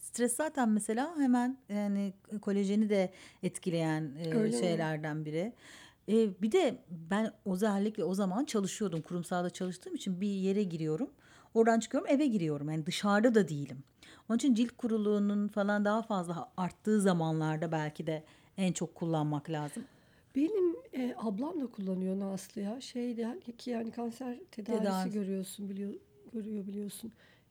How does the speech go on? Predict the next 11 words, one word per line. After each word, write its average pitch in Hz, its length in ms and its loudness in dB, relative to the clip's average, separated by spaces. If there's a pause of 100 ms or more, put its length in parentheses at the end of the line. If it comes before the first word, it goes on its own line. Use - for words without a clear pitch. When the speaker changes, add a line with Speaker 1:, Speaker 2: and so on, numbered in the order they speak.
Speaker 2:
Yani 220 420 0 (260)
hatta 262 600 -4
böyle 254 240 2
şey, 254 280 -2
o 262 220 -8
bize 349 160 -2
çok - 300 -4
söyledi, 208 420 0
"Mutlaka 214 600 -4
bunu 214 340 -2 (640)
kullanın." 226 520 -2